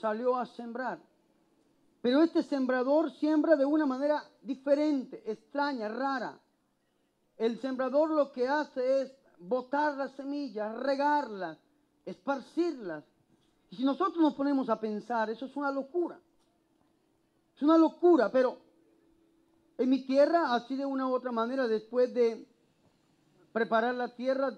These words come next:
siembran el arroz. Un ejemplo, es-, esparcido, regado.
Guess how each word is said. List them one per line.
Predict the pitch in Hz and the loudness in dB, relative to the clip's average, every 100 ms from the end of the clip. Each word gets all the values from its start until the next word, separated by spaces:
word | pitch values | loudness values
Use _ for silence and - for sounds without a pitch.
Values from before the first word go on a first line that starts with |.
| - | -8
siembran | 262 240 233 | -8 -6 -6
el | 220 | -4
arroz. | 226 302 214 - _ _ _ _ - | -2 -4 -4 -8 _ _ _ _ -12
Un | 247 247 | -8 -6
ejemplo, | 185 285 269 208 160 156 147 - | -6 -6 -6 -8 -12 -12 -14 -14
es-, | - - _ | -16 -16 _
esparcido, | 175 - 240 214 - 294 302 214 208 | -12 -8 -8 -8 -10 -4 -2 -2 -6
regado. | 226 233 247 190 | -6 -4 -4 -6